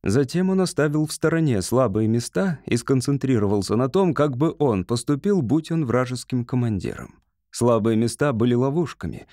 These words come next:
компьютер видел их и избегал. Но было совершенно ясно, что что-то не в порядке с логикой компьютера. Избегая ловушек, он также избегал наилучшего пути решения проблемы, чтобы поразить врага.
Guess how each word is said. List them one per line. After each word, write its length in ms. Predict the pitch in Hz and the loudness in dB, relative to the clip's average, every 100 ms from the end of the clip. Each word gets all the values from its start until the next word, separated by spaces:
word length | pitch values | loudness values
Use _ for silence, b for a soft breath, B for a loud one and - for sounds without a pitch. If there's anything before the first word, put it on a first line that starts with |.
| b b | b b
компьютер 580 | 139 117 117 139 143 117 | 0 2 2 0 0 0
видел 400 | 104 151 160 156 | 0 0 -2 -2
их 200 | - - | -6 -6
и 140 | 117 | -2
избегал. 680 | 127 104 120 92 62 - - _ _ - | -2 -2 -6 -6 -10 -16 -18 _ _ -4
Но 180 | 98 120 | 0 2
было 280 | 117 127 | 2 0
совершенно 680 | 123 123 120 113 135 143 147 | 0 -2 -2 -2 -2 -2 -2
ясно, 480 | 143 127 98 - 107 | 0 0 0 0 -2
что 200 | - 117 | -2 -4
что-то 540 | - - 175 139 113 B B B - | -4 -2 -2 0 -2 B B B 0
не 140 | 143 | 0
в 100 | 131 | 0
порядке 520 | 147 147 117 98 - | -2 2 0 0 -4
с 100 | 113 | 0
логикой 440 | 123 139 135 143 127 | 0 0 -2 -4 -4
компьютера. 800 | 143 123 95 76 - - - - _ - | -2 -4 -4 -6 -8 -16 -18 -20 _ -2
Избегая 500 | 113 107 131 127 127 | 0 2 2 2 2
ловушек, 500 | 131 151 185 123 - B B | 2 0 -2 -4 -6 B B
он 160 | - 156 | -2 0
также 320 | 135 139 127 | 2 2 0
избегал 440 | 107 117 110 139 | 0 0 2 2
наилучшего 540 | 151 135 120 113 - 113 | 2 2 2 0 0 0
пути 340 | 123 113 135 | 0 0 0
решения 440 | 139 135 127 110 104 | 0 -2 0 0 0
проблемы, 460 | 113 117 170 180 | -2 0 0 0
чтобы 340 | 160 120 120 123 | 0 -2 -2 -2
поразить 500 | 120 107 92 95 - | -2 -2 -2 -6 -6
врага. 500 | 92 87 - - | -6 -6 -10 -16